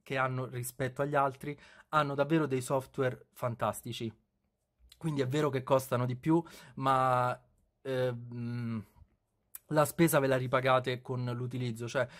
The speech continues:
andando ad utilizzarli vedrete davvero un'enorme differenza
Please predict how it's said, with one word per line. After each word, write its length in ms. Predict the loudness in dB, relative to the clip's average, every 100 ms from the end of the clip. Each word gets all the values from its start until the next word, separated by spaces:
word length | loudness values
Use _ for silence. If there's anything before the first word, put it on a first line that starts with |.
| -12
andando 540 | -6 4 4 6 0 2
ad 220 | -2 -2
utilizzarli 580 | -4 -6 2 2 4 0
vedrete 380 | -4 -2 -2
davvero 460 | 0 0 4 4 4
un'enorme 480 | 2 -2 -2 -2 -4
differenza 840 | -6 -6 -2 -2 -2 0 0 -2